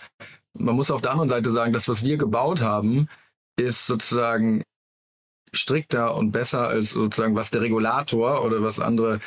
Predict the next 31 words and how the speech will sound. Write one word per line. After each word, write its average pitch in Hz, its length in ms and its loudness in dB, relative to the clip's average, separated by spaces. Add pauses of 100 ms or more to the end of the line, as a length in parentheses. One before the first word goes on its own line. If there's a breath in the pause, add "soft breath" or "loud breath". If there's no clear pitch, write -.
(240 loud breath)
Länder 120 260 0
von 107 100 -2
uns 117 140 0
erwartet 117 360 0
hätten 110 140 2
in 113 80 0
anderen 123 220 0
Ländern. 98 360 0
Und 98 220 -2
für 113 140 -2
uns 117 100 0
ist 113 40 -2
es 117 80 0
jetzt 101 100 -4
sehr 123 200 0
einfach, 113 500 -2
nach 123 200 0
Indien 123 400 2
zu 110 140 0
gehen, 107 280 4
in 131 220 0
die 127 80 2
U 123 100 2
S 113 120 0
A 113 180 -2
zu 113 160 -2
gehen 107 220 2
und 107 80 0
dort 110 160 0
mit 110 100 -2
unserer, 107 320 0